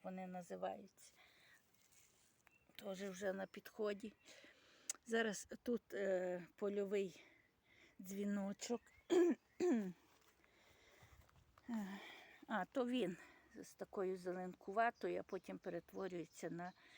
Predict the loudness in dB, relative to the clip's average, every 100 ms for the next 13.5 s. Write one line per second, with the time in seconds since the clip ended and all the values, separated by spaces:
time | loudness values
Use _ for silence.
0 | -20 -20 -20 -6 -6 0 2 4 2 4
1 | 4 2 -2 -4 -6 -8 -18 -20 _ _
2 | _ -4 -4 -2 -6 -12 _ _ _ -20
3 | -20 _ _ -6 -2 -2 -4 -4 -6 -6
4 | -8 -10 -8 -8 -4 -4 -4 -6 -2 -2
5 | 0 -2 -2 -4 -6 -8 -6 -6 -4 -4
6 | -4 -8 -14 -14 _ -20 -20 -20 -20 -20
7 | -20 -10 -4 -2 0 -2 -4 -8 -10 -2
8 | 2 4 2 -2 -4 -2 -2 -4 -4 -4
9 | -6 -10 -14 -16 -10 -8 -6 -6 -8 -10
10 | -8 -8 -8 -6 -6 -6 -12 -10 -8 -8
11 | -8 -10 -12 -16 -20 -12 -10 -10 -12 -20
12 | -20 _ -20 -20 -20 -20 -20 -20 -10 -6
13 | -6 -8 -10 -8 -8